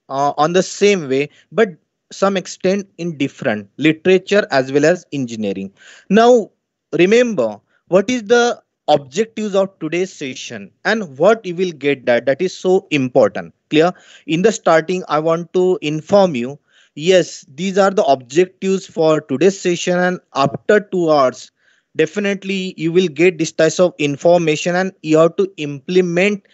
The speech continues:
in your practical. Clear? This is not just as a knowledge point of view. First, you will get the information, and if you will use in your practical life, definitely it will be the best for you.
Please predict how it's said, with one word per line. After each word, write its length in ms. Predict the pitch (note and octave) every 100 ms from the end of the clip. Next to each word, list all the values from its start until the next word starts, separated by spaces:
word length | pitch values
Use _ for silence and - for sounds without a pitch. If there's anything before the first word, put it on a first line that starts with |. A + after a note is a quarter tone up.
| _ -
in 160 | D#3+
your 180 | D3+ D#3+
practical. 800 | E3 - C3+ A2 - G#2 - E2+ E2 _
Clear? 240 | D3+ E3+ G3 _ _ _ _
This 200 | C#3 E3
is 100 | A3
not 360 | G3+ F#3+ G#3+ E3
just 280 | F3+ A3+ -
as 180 | E3 E3
a 160 | G3 G3
knowledge 580 | D3 C#3 C#3 F#3 F#3+
point 300 | - F3 E3
of 100 | D#3
view. 120 | C#3+ D3+
First, 320 | - G3 F#3
you 100 | E3+
will 140 | F3
get 240 | D#3+ E3+ D#3+
the 100 | D3
information, 640 | C#3 - D#3+ D#3 D#3 F3
and 160 | E3 C3+ -
if 240 | F3+ A3+ _ _ _ _
you 140 | D#3
will 120 | D#3+ F3
use 500 | D3+ A#2 D3 G#3 F3+
in 120 | F3+
your 120 | F3+
practical 520 | F3 C#3+ - D#3 E3
life, 280 | D3+ D3+ C#3+
definitely 720 | C3 - D3+ D3+ D3+ D3+ D3
it 200 | B2+ -
will 160 | C#3 C3+
be 140 | C#3
the 160 | C#3 C#3
best 340 | A2+ D3 -
for 300 | - A#2+ G2+
you. 180 | F#2+